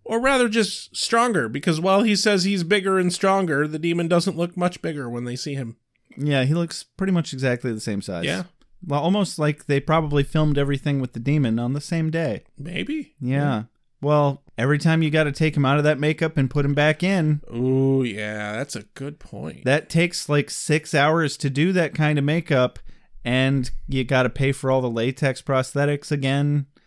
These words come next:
Speaker 2: 'cause you can't reuse 'em.
Speaker 1: And they, they only had three sets with them on it.
Speaker 2: Yep.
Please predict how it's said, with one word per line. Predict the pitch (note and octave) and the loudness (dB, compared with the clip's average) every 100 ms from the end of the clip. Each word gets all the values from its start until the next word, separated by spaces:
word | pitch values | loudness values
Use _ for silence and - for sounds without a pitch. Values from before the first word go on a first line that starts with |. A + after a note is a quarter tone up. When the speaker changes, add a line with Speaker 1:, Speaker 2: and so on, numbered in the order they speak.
| _ _ | _ _
Speaker 2:
'cause | B2+ | -6
you | B2+ | 0
can't | D#3 E3+ | 0 0
reuse | C3 C#3 B2 D3+ A2 | 0 2 2 0 -2
'em. | G#2+ A#2+ _ - | -6 -8 _ -14
Speaker 1:
And | A#2 A#2 | -10 -6
they, | A#2 A#2+ - | -4 -4 -6
they | C3+ B2 A#2+ | -10 -6 -4
only | B2+ C#3 | -2 0
had | D#3+ D3 | 0 -2
three | - F#3+ | -2 -2
sets | F3 G#3 G#3 - | 0 0 -2 -4
with | A3 | -4
them | A3 | -2
on | B3+ A#3+ | -2 -4
it. | F#3+ _ - | -6 _ -14
Speaker 2:
Yep. | A2+ A2 A2+ D3+ - | -6 -2 2 2 0